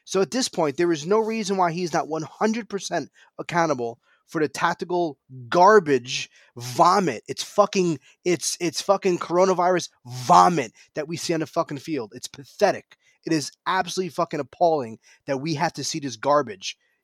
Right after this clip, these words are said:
fucking game in and game out. We're gonna see this, this whole season, because I have no reason to believe that at any point this season, we're gonna be up and we're not gonna see them just decide to say, "Okay, no, no more. We're doing too good. Let's start sucking."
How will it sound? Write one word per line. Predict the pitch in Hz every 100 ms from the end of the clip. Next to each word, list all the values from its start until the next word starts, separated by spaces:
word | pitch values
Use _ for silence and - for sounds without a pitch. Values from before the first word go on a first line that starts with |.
| _ _
fucking | - 160 165
game | 143 160 165
in | 160
and | 143
game | 143
out. | 139 123
We're | 123
gonna | 127 139
see | - 170
this, | 120
this | 127
whole | - 151
season, | 135 147 107 87 _ _ _
because | 135 139
I |
have | 156
no | 143 160 190
reason | 190 185 175
to | 156
believe | 160 151 123 110 _ _ _
that | 143
at | 143 139
any | 170 214
point | - 208 190
this | 185
season, | - 190 170 120 113 _ _
we're | 151
gonna | 147
be | 135 151
up | - 196 - - _ _ _
and | 165 147
we're | 151
not | 156 170
gonna | -
see | 151 165
them | 151
just | 135 135 -
decide | 135 147 139
to | 131
say, | -
"Okay, | 135 127 131
no, | 123 120
no | 127
more. | 127 117 110 _ -
We're | 151
doing | 170 165
too | 160
good. | 147 139 113 _ _
Let's | 143 -
start | 156 -
sucking." | 147 - 110